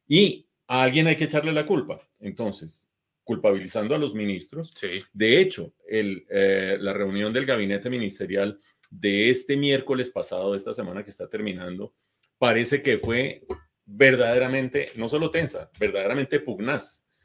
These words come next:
Speaker 2: Ujú.
Speaker 1: con ministros que se rebelaron, con otros ministros, con Laura Sarabia pasando su renuncia, después de haberles dicho a todos que todos tenían que renunciar. La mitad del gabinete se le rebeló y dice, "¿Esta por qué nos dice a nosotros que tenemos que renunciar?". Ella, mejor
Speaker 2: Ah.
Speaker 1: dicho, un drama absoluto, que lo que es interesante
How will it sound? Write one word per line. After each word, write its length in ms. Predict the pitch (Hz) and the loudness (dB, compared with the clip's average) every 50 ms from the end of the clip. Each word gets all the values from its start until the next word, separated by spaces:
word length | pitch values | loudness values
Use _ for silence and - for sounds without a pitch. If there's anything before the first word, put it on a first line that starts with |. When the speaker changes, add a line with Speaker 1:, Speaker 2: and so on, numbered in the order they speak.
| _ _ | _ _
Speaker 2:
Ujú. 80 | - | -2
Speaker 1:
con 180 | - 131 120 110 | 0 2 2 2
ministros 460 | 104 104 107 113 113 113 143 135 131 | 2 2 2 0 0 0 -2 -2 0
que 100 | - 123 101 | 0 0 0
se 100 | 107 98 | 0 0
rebelaron, 580 | 98 98 95 95 92 92 107 139 139 123 113 | 0 0 -2 -2 -2 0 0 2 2 0 -2
con 160 | - 110 98 | -4 -6 -8
otros 220 | 95 - - 117 117 | -8 -8 -8 -8 -4
ministros, 500 | 117 101 92 95 98 98 - 120 - - | -4 -4 -4 -4 -6 -6 -10 -14 -12 -6
con 160 | - 113 107 | -4 -2 0
Laura 320 | 107 110 117 123 131 139 | 2 2 4 4 4 4
Sarabia 540 | 131 131 110 113 117 120 117 127 135 135 - | 4 4 2 4 4 4 4 4 2 2 2
pasando 420 | - 120 - 135 123 120 123 139 123 | 2 0 0 0 -2 -2 -2 -2 -2
su 80 | 135 | -2
renuncia, 480 | - 113 107 107 143 175 156 - 113 98 | 0 0 0 0 0 -2 -2 0 0 0
después 320 | 98 95 - - 110 101 | 0 0 -2 -4 -2 2
de 80 | 127 127 | 4 6
haberles 380 | 127 127 127 120 123 123 123 | 6 6 6 4 2 -2 -2
dicho 320 | 127 127 110 - 139 127 - _ _ _ | -2 -4 -4 -2 -6 -6 -6 _ _ _
a 120 | - 104 - | -4 -4 0
todos 260 | - 107 120 123 123 | 2 0 0 0 0
que 120 | - 113 | -2 -4
todos 360 | - - 127 151 160 151 - - | -2 4 4 6 6 4 2 0
tenían 300 | - 110 110 107 110 110 | -2 -2 -2 -4 -4 -2
que 100 | - 135 | -2 -2
renunciar. 580 | 131 131 110 98 95 - - 123 147 156 156 - _ _ _ _ _ _ | -2 -2 -2 -4 -4 -2 0 0 0 0 0 -8 _ _ _ _ _ _
La 160 | - 98 98 | -4 -2 -2
mitad 280 | 95 92 87 - 107 117 | -2 -4 2 4 4 4
del 100 | 131 143 | 6 4
gabinete 400 | 139 120 107 98 98 98 110 127 | 4 2 2 0 -2 -2 -2 -2
se 100 | 131 131 | -2 0
le 80 | 107 | 0
rebeló 240 | 101 92 92 92 92 101 | 0 -2 -4 -4 -4 -4
y 40 | 107 | -4
dice, 120 | 104 120 | -4 -6
"¿Esta 160 | 107 - 117 - | -10 -10 -10 -12
por 80 | 107 | -12
qué 120 | - - 98 | -10 -10 -10
nos 120 | 95 98 | -10 -8
dice 180 | 110 113 - 123 | -10 -10 -8 -6
a 20 | 101 | -8
nosotros 340 | 101 90 87 - 120 104 | -8 -8 -10 -14 -16 -10
que 100 | - 110 | -10 -10
tenemos 280 | 104 - 95 92 107 - | -10 -10 -10 -12 -12 -10
que 80 | - - | -10 -10
renunciar?". 500 | 95 90 87 85 - - 147 165 170 147 | -12 -12 -14 -14 -4 0 4 4 4 4
Ella, 300 | 127 123 143 143 - - _ _ _ _ _ | 4 2 0 -2 -2 -4 _ _ _ _ _
mejor 160 | 113 127 143 | 0 2 2
Speaker 2:
Ah. 40 | 151 | 2
Speaker 1:
dicho, 200 | 147 - - 113 | 0 -2 -2 -2
un 80 | 120 | 2
drama 240 | 131 151 156 156 165 | 4 4 4 4 4
absoluto, 540 | 165 131 - 131 113 117 123 - 160 - - _ | 2 0 0 0 0 0 -2 -4 -6 -8 -8 _
que 200 | - 156 156 156 | 4 6 6 6
lo 180 | 160 160 160 | 6 4 2
que 200 | 156 160 147 139 156 | 2 0 2 2 0
es 140 | 160 160 - | 0 -2 -4
interesante 760 | 196 196 196 170 135 110 - 113 104 98 95 - 156 165 | -6 -4 -2 -2 -2 -2 -4 -4 -4 -4 -6 -6 -10 -12